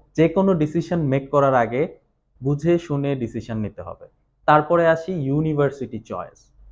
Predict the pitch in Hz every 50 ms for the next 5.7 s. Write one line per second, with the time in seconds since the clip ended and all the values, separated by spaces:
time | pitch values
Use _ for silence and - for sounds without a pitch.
0 | - - _ - 139 151 160 170 170 170 180 175 175 - 185 180 185 175 185 -
1 | 151 139 143 143 151 147 - - - 170 165 147 127 127 139 151 165 - - -
2 | _ - 127 120 - 117 117 113 - 123 117 107 - - 101 95 92 - _ _
3 | _ _ _ _ _ _ _ - 120 135 139 143 147 139 131 131 127 131 131 127
4 | 135 131 151 147 - - 139 139 143 147 139 156 127 - - 131 123 123 123 127
5 | 131 127 - 147 147 123 117 110 - - 170 202 214